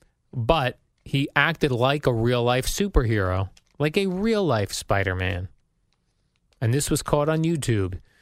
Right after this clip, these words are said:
Uh, the Spider-Man said that the girl was, quote, "very squirmy."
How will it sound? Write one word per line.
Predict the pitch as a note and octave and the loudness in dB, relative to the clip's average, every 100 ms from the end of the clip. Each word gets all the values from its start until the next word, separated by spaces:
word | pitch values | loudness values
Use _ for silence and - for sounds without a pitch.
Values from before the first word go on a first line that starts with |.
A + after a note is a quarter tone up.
| _ _ - | _ _ -2
Uh, | A#2 | 0
the | A#2 A#2 | 2 -2
Spider-Man | - D3+ D#3 C#3 B2 A#2 | 0 0 2 2 2 2
said | A#2 C3 A#2+ A#2+ | 0 0 0 0
that | A2+ | -2
the | B2+ | -2
girl | A2+ B2 B2 | 0 0 0
was, | A#2+ A#2 | 0 -2
quote, | - D3 C#3 - | -2 -2 -2 -4
"very | B2 C3+ D3 D3 | -4 -2 0 -2
squirmy." | - - - D#3+ E3 D3+ G#2+ F2+ | -4 -6 -4 -2 0 0 -2 -4